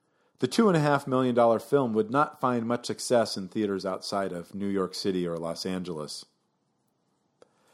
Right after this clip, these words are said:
Now, a couple times already this episode, you've heard me mention a certain title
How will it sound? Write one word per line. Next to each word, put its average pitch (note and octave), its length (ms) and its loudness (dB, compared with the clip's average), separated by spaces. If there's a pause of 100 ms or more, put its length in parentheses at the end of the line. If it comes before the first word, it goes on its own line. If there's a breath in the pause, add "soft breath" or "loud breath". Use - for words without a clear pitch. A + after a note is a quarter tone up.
(380 soft breath)
Now, E3+ 200 10
a F3 40 10
couple C4+ 280 10
times F#3 280 6
already B2+ 380 10
this A2 220 -2
episode, A2+ 480 -2
you've B2+ 160 -6
heard F#3+ 180 -2
me D#3 100 -6
mention B2 340 -6
a G#2 60 -10
certain A#2+ 380 -6
title D3+ 600 -4